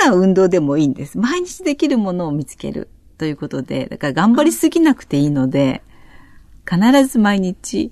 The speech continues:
Speaker 1: 続けられることをやるということですよね。毎日三十分のウォーキング、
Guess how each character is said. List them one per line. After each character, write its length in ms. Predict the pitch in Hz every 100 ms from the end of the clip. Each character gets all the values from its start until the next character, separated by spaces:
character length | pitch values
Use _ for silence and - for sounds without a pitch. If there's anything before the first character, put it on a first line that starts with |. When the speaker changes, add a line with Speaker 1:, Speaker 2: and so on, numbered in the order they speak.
| -
Speaker 1:
続 220 | - 160
け 120 | 160
ら 100 | 180
れ 80 | 170
る 140 | 160 156
こ 120 | 160
と 160 | -
を 80 | 311
や 160 | 143 135
る 140 | 135
と 120 | -
い 40 | 135
う 20 |
こ 120 | -
と 120 | -
で 80 | -
す 160 | - -
よ 60 |
ね。 200 | 165 220 339 - - _ -
毎 200 | 320 349
日 220 | 277 220
三 260 | - 320
十 140 | 359 403
分 360 | - - 185
の 260 | 165 147 147
ウ 40 |
ォ 20 | 143
ー 40 |
キ 140 | -
ン 120 | 139 135
グ、 280 | 135 -